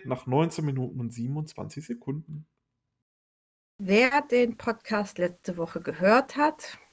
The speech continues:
Speaker 2: weiß ja eigentlich, dass ich ganz viel erwartet hatte von den Noah Juniors. Endlich dachte ich, kommt ein bisschen Bewegung in die Sache.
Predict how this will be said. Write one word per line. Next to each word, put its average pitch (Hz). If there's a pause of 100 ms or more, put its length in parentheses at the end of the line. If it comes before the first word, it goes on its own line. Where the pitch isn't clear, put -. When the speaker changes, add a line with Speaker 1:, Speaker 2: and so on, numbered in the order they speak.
(560)
Speaker 2:
weiß 208
ja -
eigentlich, 202
dass 190
ich 196
ganz 196
viel 170
erwartet 143
hatte 147
von 160
den 147
Noah 143
Juniors. - (680)
Endlich 277
dachte 214
ich, -
kommt -
ein 196
bisschen 220
Bewegung 226
in 165
die 156
Sache. 139